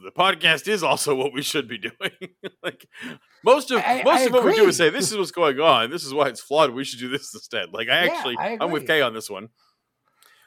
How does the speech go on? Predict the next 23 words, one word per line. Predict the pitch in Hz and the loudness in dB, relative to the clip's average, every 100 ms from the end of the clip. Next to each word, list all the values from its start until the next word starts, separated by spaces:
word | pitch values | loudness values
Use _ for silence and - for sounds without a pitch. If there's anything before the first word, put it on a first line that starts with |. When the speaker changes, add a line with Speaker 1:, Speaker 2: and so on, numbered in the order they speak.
| _ | _
Speaker 1:
Um, | 156 151 135 | 4 4 4
but | 202 | 4
I | 269 | 4
also | 311 - | 2 -4
don't | 180 190 156 | -2 -4 -4
think, | - 180 190 | -8 -4 2
but | 185 | 4
I, | 190 | 4
I'm | 165 196 285 269 | 2 -2 0 -2
actually | - 139 | -4 -8
with | 117 117 | -6 -4
both | 123 98 | -4 -4
of | 90 | -12
you | 73 | -16
because | 95 110 | -12 -12
I | 110 | -10
think | 147 143 135 _ _ | -8 -8 -8 _ _
Kay | 143 143 | -4 -2
has | 127 104 | -4 -8
a | 95 | -12
very | 80 - 117 117 87 | -14 -4 -2 -2 -4
valid | 85 78 73 71 | -10 -12 -12 -18
point. | 87 71 | -20 -20